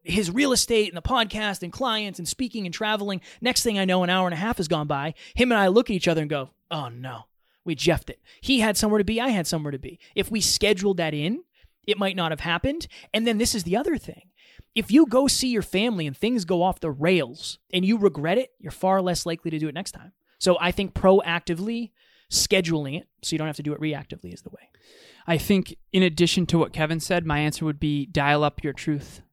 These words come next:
Speaker 2: a little bit. And the reason why, and we've done a lot of relationship talks, Amelia and I, and I, I talk about that a lot because I've learned so much. There are a lot of couples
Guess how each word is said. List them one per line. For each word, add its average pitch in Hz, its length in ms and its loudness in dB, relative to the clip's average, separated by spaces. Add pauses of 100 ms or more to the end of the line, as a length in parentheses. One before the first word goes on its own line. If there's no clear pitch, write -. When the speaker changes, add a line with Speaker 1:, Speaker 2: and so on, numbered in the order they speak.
(120)
Speaker 2:
a 160 80 -2
little 151 320 2
bit. 135 220 -12 (720)
And 175 460 2
the 170 240 0
reason 180 380 2
why, 151 640 2
and 151 280 -2
we've 160 160 2
done 170 200 2
a 147 80 -4
lot 151 160 2
of 147 260 -2
relationship 156 380 -2
talks, 151 320 -6
Amelia 151 220 -2
and 147 80 -2
I, 147 120 -2
and 139 80 -6
I, 135 240 -14
I 156 40 -10
talk 147 200 -10
about 151 160 -4
that 143 100 -4
a 139 40 -6
lot 143 400 0
because 165 280 -4
I've 151 120 0
learned 165 260 0
so 214 160 -2
much. 233 340 -4 (1000)
There 196 160 8
are 190 80 10
a 180 60 8
lot 185 180 8
of 220 80 0
couples 156 680 -2